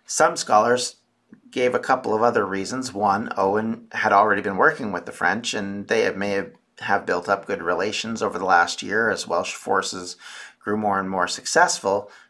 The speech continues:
Nothing breeds friendship like success together. I mean, let's be honest. And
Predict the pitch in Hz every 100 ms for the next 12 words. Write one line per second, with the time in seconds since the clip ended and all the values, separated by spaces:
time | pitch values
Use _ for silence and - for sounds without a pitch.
0 | - 98 101 107 98 - 170 269 - -
1 | 98 90 82 - - - 82 - - -
2 | - - 131 - - - 113 139 190 220
3 | 220 - - 98 90 85 87 - - -
4 | 87 143 208 - - - - - - -
5 | 120 117 117 113 113